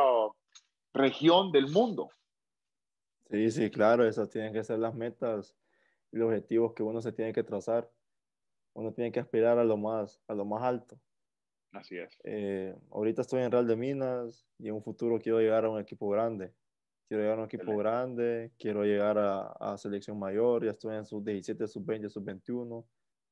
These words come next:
Speaker 2: Y quiero, quiero llegar a lo más, a lo más grande de la, que es nuestra selección mayor. Y, y por qué no, salir al extranjero, está la M L S, está,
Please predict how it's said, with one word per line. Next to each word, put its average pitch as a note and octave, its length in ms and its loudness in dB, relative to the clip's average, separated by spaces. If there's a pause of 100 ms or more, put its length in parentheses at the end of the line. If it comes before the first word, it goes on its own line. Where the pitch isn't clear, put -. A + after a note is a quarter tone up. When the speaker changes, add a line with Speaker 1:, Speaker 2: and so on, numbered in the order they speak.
(560)
Speaker 2:
Y G2+ 200 -10
quiero, G#2+ 760 0
quiero A2+ 220 2
llegar A2 240 4
a A2 80 4
lo G2+ 120 0
más, G2+ 400 -6 (240)
a G#2+ 80 -6
lo G#2 120 -6
más G2+ 160 -8
grande A2 320 -2
de G#2 80 0
la, G2+ 280 -6 (640)
que A2 120 -6
es A2 80 -6
nuestra A2+ 200 -6
selección G#2 380 -6
mayor. A2 400 -2 (840)
Y, G#2 520 -4
y G#2 40 -8
por - 180 -10
qué G#2+ 120 -6
no, B2+ 280 0
salir G#2 260 -2
al A2 100 2
extranjero, A#2 760 0
está G#2 200 -8
la G#2 120 -2
M G#2 140 -6
L G#2 360 0
S, G#2 340 -8
está, G2+ 600 -4